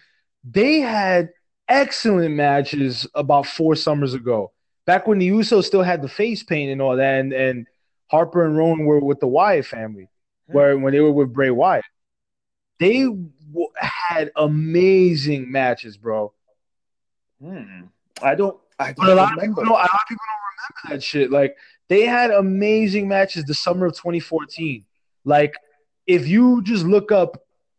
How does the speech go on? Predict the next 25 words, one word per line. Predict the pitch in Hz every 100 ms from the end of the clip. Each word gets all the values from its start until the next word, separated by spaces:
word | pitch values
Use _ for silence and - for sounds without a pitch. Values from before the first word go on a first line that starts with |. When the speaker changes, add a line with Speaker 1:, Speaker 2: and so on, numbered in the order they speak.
| _ 139 139 143
Speaker 1:
the, | 156 151 139
the | 151
Usos | 185 185 185 170 139
versus | 160 151 151
the | 143
Wyatts, | 139 151 151 139 131 127 - - -
two | - 180
out | 170
of | 160 156
three | 156
falls | 135 165 151 131
match | 131 131 123
for | 127
the | 120
tag | 143 143 139
team | 160
titles, | 147 165 170 175 - _ _ _ _ _ _ _ _ _ - -
bro, | 147 139 107 98 _ _ _ 127
you, | 160 170
you'll | 180 190
see | - 185
what | 156
I'm | 135
talking | 147 123 113
about. | 104 95